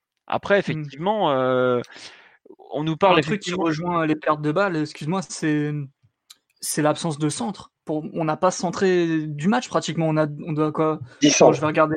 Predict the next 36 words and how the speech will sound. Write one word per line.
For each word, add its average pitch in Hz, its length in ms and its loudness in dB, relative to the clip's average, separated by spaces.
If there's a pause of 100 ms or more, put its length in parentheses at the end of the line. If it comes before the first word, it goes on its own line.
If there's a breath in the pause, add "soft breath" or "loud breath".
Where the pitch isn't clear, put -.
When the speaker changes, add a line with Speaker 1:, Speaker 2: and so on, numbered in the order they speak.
Speaker 2:
les 196 60 -10
chiffres. - 180 -18
Dix 170 120 2
Speaker 3:
Dix 220 60 0
Speaker 2:
centres, - 320 2
mais 160 100 -6
c'est 156 140 0
rien 170 140 4
du 190 160 0
tout, - 140 -16
dix 156 160 -4
centres, 143 200 0
Speaker 3:
Bah, 151 140 12
Speaker 2:
c'est - 80 2
rien 143 80 10
Speaker 3:
bah, 135 140 12
Speaker 2:
du 139 60 8
Speaker 3:
je - 40 -6
Speaker 2:
tout. - 60 -6
Speaker 3:
crois 165 180 8
que, 139 200 2
je - 100 -4
crois 151 160 8
que 139 180 4
Speaker 2:
Sous 135 80 6
Speaker 3:
Nîmes 160 120 10
Speaker 2:
Emery, 208 220 10
Speaker 3:
en 185 60 6
Speaker 2:
on 160 40 2 (100)
centrait, 170 300 4
euh, 156 140 8
Speaker 3:
Nîmes 156 80 4
Speaker 2:
trois, 160 240 -2
quatre - 200 -2
fois 196 120 -8
plus. - 220 -10